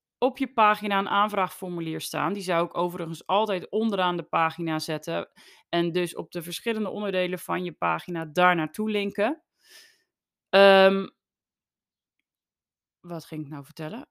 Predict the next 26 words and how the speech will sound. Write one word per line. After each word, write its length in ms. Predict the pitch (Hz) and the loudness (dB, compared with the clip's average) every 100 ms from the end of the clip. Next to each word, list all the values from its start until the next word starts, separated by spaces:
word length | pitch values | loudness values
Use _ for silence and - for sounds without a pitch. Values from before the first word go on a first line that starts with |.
| _ - | _ -4
Je 160 | 196 | 2
aanvraagformulier. 800 | 220 226 196 165 - 165 151 143 - | 6 4 2 -8 -6 -4 -2 -4 0
Ja, 200 | 208 - | 2 4
dus, 420 | 175 240 - - | 2 -2 -2 -2
eh, 100 | 233 | -2
zet 260 | 208 262 277 | 2 2 4
die 140 | 269 | 2
onderaan 360 | - 311 302 240 | 2 2 4 2
de 80 | 214 | 0
pagina. 640 | 214 220 233 247 254 294 _ _ - - | 0 0 0 -2 -2 -4 _ _ -14 -8
En 140 | 247 | -4
als 160 | 254 262 | -4 -4
je 80 | |
dan 300 | 254 247 - _ - | -4 -4 -6 _ -4
halverwege 440 | 226 269 254 247 | 0 2 0 -4
de 80 | 233 | -2
pagina 400 | 240 233 233 226 | 0 0 0 -6
zet 240 | 226 214 | -6 -6
van, 360 | 226 208 - - | -6 -6 -8 -16
"Dit 300 | 190 262 269 | -12 -10 -4
wil 160 | 320 294 | -2 2
ik, 260 | 254 202 | 2 0
ik 180 | 160 202 | -4 -6
wil 120 | 262 | -4
hem 120 | 269 | -2
aanvragen," 640 | 254 262 233 196 190 180 | 0 0 0 -2 -2 -6